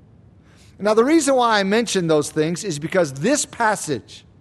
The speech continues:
before us right now, this passage we're gonna look at is literally filled with those writing tools in the Greek language. To really appreciate the emphasis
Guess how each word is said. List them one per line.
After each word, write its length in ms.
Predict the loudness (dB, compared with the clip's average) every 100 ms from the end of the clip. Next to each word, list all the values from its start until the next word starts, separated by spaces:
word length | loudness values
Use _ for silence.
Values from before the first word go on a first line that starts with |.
| _ -20 _ _ -20 -8
before 480 | -6 -2 2 4 4
us 180 | 0
right 220 | 0 0 0
now, 360 | -2 -2 -4 -8 -10
this 260 | -2 -2 -2
passage 520 | 0 0 0 -4 -2
we're 240 | 2 2
gonna 240 | 2 -2 0
look 260 | 0 0
at 180 | -2 0
is 280 | 0 0 0
literally 640 | 0 2 2 2 2 2 -2 -18 -20
filled 840 | -20 -18 -10 0 2 2 0 -6 -16 -20 _ -20 -20 _ -14 -6
with 200 | -4 0
those 320 | 2 2 0
writing 480 | 0 0 0 -4 -6
tools 460 | -2 0 0 -2
in 140 | -6 -8
the 80 |
Greek 280 | -6 -6 -6
language. 520 | -8 -8 -10 -18 -20 -20 _ _ -20 -20 -16 -2
To 120 | 0
really 500 | 2 0 2 2 2
appreciate 840 | 0 -2 -2 -2 0 0 0 -2 -8 -16 -6
the 180 | -2 0
emphasis 760 | -2 -4 -6 -4 -4 -6 -8